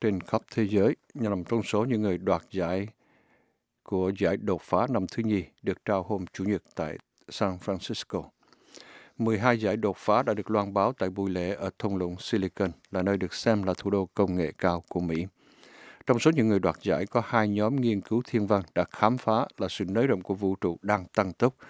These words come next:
chứ không phải đang chậm lại. Năm nhà toán học chia nhau giải đột phá đầu tiên trong ngành của họ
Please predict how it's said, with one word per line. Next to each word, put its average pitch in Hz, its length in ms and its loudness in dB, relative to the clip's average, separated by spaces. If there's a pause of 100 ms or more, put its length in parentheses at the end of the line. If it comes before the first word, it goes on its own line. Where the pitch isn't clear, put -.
(200)
chứ 131 100 4
không 95 240 0
phải 78 340 -4
đang 92 200 0 (140)
chậm - 180 -4
lại. 78 180 -8 (1080)
Năm 131 200 8
nhà 107 220 4
toán - 240 4
học 135 140 2 (100)
chia 120 140 2
nhau 107 200 2
giải 95 160 0
đột 98 180 2
phá 104 200 0
đầu 92 220 0
tiên 104 240 -2
trong 95 240 -2
ngành 87 160 -4
của 95 180 -4
họ 90 260 -2